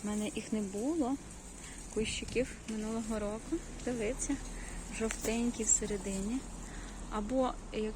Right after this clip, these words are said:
чи, е, через те, що їм менше світла тут. Дивіться, вони чисто жовті. М.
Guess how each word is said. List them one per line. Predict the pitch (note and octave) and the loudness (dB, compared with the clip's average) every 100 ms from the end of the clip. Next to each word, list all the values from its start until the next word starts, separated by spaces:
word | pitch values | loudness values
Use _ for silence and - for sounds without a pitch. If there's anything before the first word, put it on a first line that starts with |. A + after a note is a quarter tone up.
| - | -4
чи, | - - A3+ A3 G#3+ A3 - | -2 0 2 4 2 0 -2
е, | G#3 G3+ | -2 0
через | - A3 G#3+ | 0 0 0
те, | A#3 | -2
що | A3 A3 | 0 2
їм | A3 A3 | 2 2
менше | A3 A3 A3 | 2 2 2
світла | - - G#4+ - B3 - - | 0 0 -4 -4 -6 -6 -6
тут. | G3 - - - - - - A3 | -8 -8 -10 -8 -8 -8 -8 -4
Дивіться, | C4+ G4 - F#3 G3 | 0 0 0 0 0
вони | G#3+ A3+ | -2 -2
чисто | - C#4+ - F3+ | -2 -4 -2 -4
жовті. | F#3 F#3 - G3+ - - - - - - - - - - - - - - - | -4 -6 -8 -10 -10 -12 -12 -12 -12 -12 -12 -12 -12 -12 -12 -12 -10 -8 -6
М. | F#3+ A3 | -4 0